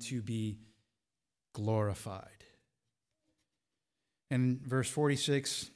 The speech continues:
"I have come as light into the world so that everyone who believes in me will not remain in darkness."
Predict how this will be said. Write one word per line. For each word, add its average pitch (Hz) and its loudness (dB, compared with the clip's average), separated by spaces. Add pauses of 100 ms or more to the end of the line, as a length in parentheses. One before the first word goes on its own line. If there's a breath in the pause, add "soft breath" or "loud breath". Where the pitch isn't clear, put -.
(840)
"I 151 0
have 135 0
come 160 6
as 143 2
light 147 4
into 147 0
the 135 2
world 143 2
so - -6
that 127 0
everyone 139 2
who 131 2
believes 123 0
in 120 0
me 123 0
will 120 -4
not 120 -4
remain 113 -4
in 107 -4
darkness." 135 -6